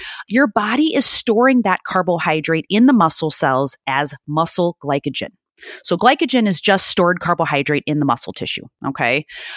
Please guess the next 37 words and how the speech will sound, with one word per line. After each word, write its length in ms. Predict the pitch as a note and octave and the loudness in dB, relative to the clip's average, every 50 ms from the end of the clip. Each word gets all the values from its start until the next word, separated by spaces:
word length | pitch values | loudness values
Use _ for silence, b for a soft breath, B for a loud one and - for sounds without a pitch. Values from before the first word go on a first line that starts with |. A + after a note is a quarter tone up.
| B - | B 0
Uh, 120 | - E3+ D#3 E3+ | 2 2 2 2
your 120 | F#3+ A3 | 0 2
muscles 480 | A3 A3 A#3 C4 C4+ - - D4 C#4 A3+ | 4 4 4 4 2 0 -2 -2 -2 0
will 120 | A3 A3+ | -2 -2
convert 460 | - - A3+ G#3 F3+ - A3 B3 A#3+ - - | 0 0 0 -2 0 2 0 0 0 -2 -2
this 180 | G3 F3+ - | -2 -2 -2
glycogen 480 | - - E3 D#3+ - E3+ - E3 E3 D#3+ | -2 -2 -2 -2 -2 -4 -2 -2 -4 -2
into 220 | - - D#3+ - E3 | -2 -4 -4 -4 -4
glucose, 640 | D3+ A3+ C#4 C#4+ - - C4+ A#3+ B3+ A#3+ - - B B B | -2 -2 -2 -2 2 2 2 2 2 2 0 -2 B B B
which 200 | B A3 A3 - - - | B -2 -2 -2 0 0
is 200 | A#3 A#3 G#3 - | 0 0 0 0
the 100 | B3+ A#3+ | 0 0
main 200 | G#3+ G3+ G3+ G3+ | 0 0 0 -2
energy 380 | - F3+ E3+ F3 E3+ - F3 E3+ | -2 -2 -2 -2 -4 -2 -2 0
source 440 | - - - E3 D3+ D3 D3 - - - | 0 0 0 0 0 0 -2 -4 -6 -8
for 260 | - - - F3 D#3+ | -10 -4 0 0 2
your 140 | E3+ F3+ F#3+ | 2 2 2
muscles 440 | F3 D3 C3+ - - D#3+ D#3+ D#3 C#3+ | 2 2 0 0 -2 -2 -4 -4 -4
during 360 | - C#3 B2+ C3+ C#3 D#3 D3+ | -4 -2 0 0 0 -2 -2
moderate 340 | C#3 G#2+ A2+ C3+ D3 F3+ - | -4 -4 -2 -2 -2 -2 -2
to 80 | - | -4
high 220 | G#3 E3 D3+ C3 B2 | -4 -2 -2 -2 -2
intensity 500 | C3 D3 C#3+ - B2 A#2+ - - D#3+ D#3+ | -2 -4 -4 -4 -6 -6 -4 -4 -2 -2
exercise. 720 | D#3+ - - - C3+ C3 - - - - - - - - - B B B B B B B B | -2 -2 -4 -4 -4 -4 -6 -8 -8 -8 -8 -8 -8 -8 -12 B B B B B B B B
So 240 | - - E3+ D#3 - - | -2 0 0 0 0 0
we 180 | D3+ F#3+ A3 | 2 4 6
need 280 | A3+ G#3+ A3 A#3 A3 - | 6 6 6 4 2 2
carbohydrate 720 | - F#3+ F3 D#3+ E3 D3 D3 E3 D#3 D#3 C#3+ - D3+ C3+ - | 0 0 0 2 0 0 0 0 0 0 0 0 -2 -2 -2
to 100 | - D3 | -6 -8
fuel 300 | - - F3+ D#3+ D#3 D3+ | -4 -2 0 2 2 2
our 80 | C#3+ | 2
muscles. 420 | C3+ C3 A2 - - - - - - | 0 0 -2 -2 -4 -6 -8 -4 -4
I 120 | A#2+ C3 | -2 0
know 160 | D3 D#3 E3 | 2 2 2
I've 120 | E3+ E3+ E3 | 2 2 2
said 220 | - - F3+ E3 | 2 2 2 2
that 160 | D#3+ D#3 - | 2 0 0